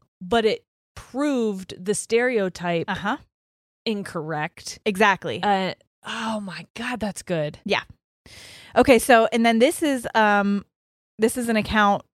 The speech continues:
Speaker 2: a, a little bit of a quote from Dick Le-, Leash? Leach?
Speaker 1: Dick Burns?
Speaker 2: Dick Leach.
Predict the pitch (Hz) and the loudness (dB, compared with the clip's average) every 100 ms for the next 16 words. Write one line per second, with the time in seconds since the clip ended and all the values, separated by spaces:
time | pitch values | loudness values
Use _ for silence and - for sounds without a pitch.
0 | _ _ - 208 - 202 190 190 196 196 | _ _ -4 -4 -2 -4 -4 -2 -2 -2
1 | 196 208 190 190 - 190 190 - - 214 | -2 -4 -4 -4 0 2 0 -4 -8 -2
2 | 185 175 180 - _ 196 202 _ _ _ | 0 0 -4 -8 _ -20 -20 _ _ _
3 | - 226 262 - - - 190 180 196 _ | -2 0 0 -4 -16 -10 -4 -4 -6 _
4 | 202 233 349 - - - _ _ _ _ | -4 -2 -2 -4 -12 -20 _ _ _ _
5 | 220 277 - - - - - - 208 254 | -6 -6 -8 -14 -14 -14 -12 -8 -8 -8
6 | - - _ _ _ _ _ _ - 277 | -14 -20 _ _ _ _ _ _ -4 -4
7 | - 240 233 190 - - | -4 -4 -4 -4 -10 -18